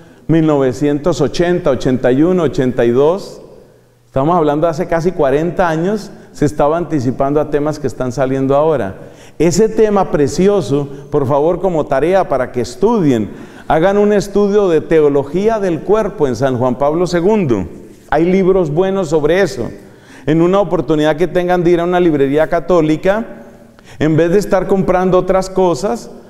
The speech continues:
compren ese libro. Mire, hay varios libros sobre teología del cuerpo de San Juan Pablo segundo. Entonces ahí aprende uno muchas cosas sobre esa belleza que es el cuerpo humano.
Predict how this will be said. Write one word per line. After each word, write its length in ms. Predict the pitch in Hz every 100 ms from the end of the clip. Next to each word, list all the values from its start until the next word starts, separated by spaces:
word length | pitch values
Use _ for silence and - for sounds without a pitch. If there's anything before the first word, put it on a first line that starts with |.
| -
compren 480 | - 170 165 180 180
ese 260 | 170 147 175
libro. 460 | 202 170 117 95 - - - - -
Mire, 440 | 135 196 208 208
hay 120 | 156
varios 360 | 180 208 208 165
libros 340 | 190 160 143
sobre 200 | 139 131
teología 640 | - 151 139 135 117 190 196
del 180 | 156
cuerpo 300 | 160 165 165
de 40 | 175
San 160 | 151
Juan 180 | 135 123
Pablo 280 | 135 151 165
segundo. 560 | 156 165 240 170 98 - - - -
Entonces 460 | 160 170 165 190
ahí 180 | 180 190
aprende 420 | 208 185 196 196
uno 160 | 196 196
muchas 400 | 190 196 226 196
cosas 420 | - 262 269 208
sobre 240 | 156 151 156
esa 180 | 185 202
belleza 520 | 160 202 269 220 147
que 100 | 160
es 100 | 151
el 100 | 160
cuerpo 360 | 170 160 170
humano. 480 | 165 143 117 104 98